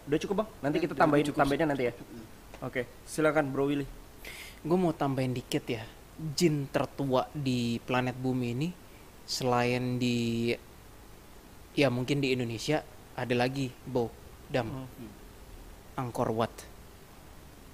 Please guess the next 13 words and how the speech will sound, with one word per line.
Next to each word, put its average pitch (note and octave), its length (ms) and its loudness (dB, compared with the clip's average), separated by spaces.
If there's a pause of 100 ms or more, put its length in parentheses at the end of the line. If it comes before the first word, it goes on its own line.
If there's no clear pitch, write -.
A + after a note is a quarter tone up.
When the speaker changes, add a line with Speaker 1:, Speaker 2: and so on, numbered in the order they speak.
(460)
Speaker 3:
Itu C3+ 180 -4
salah A2+ 160 2
satu C3 240 -4
jin B2 160 -2
tertua A#2 400 -2
juga. A2+ 240 -4 (320)
Speaker 1:
Hmm. B2+ 320 -2 (120)
Speaker 3:
Karena B2+ 280 0
gue D3+ 160 0
pernah C3 180 -2
be-, A#2+ 240 2
nggak C3 220 0
sengaja B2 340 0